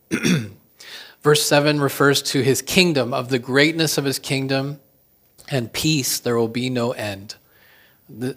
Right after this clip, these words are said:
this is from the N I V. The E S V says, "Of the increase of his government there will be no end."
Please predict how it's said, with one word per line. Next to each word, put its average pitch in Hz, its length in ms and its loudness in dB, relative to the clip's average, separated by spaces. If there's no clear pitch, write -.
this 127 200 -2
is 131 140 -2
from 127 220 -2
the 127 120 -4
N 123 160 -4
I 120 180 0
V. 120 280 -2
The 120 300 -4
E 175 120 0
S 202 200 2
V 120 220 -4
says, 117 480 -2
"Of 123 200 -4
the 127 240 -4
increase 160 720 -4
of 127 220 -8
his 117 180 -6
government 113 680 -8
there 107 120 -12
will 107 100 -12
be 104 160 -12
no 104 160 -10
end." 104 380 -12